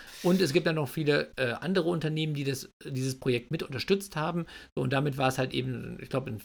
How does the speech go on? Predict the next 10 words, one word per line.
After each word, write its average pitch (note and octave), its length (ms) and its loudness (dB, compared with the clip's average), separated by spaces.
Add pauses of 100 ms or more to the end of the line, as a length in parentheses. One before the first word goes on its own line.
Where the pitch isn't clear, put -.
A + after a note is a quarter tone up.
ein A2+ 220 -6 (160)
Verein, G#3+ 500 0 (220)
also C3 260 0
es B2+ 160 -2
war B2 120 0
ein, A#2 180 -2
ein, A2+ 300 -4
äh, A2+ 200 -4
Non-Profit, G3+ 640 0
äh, D3+ 760 0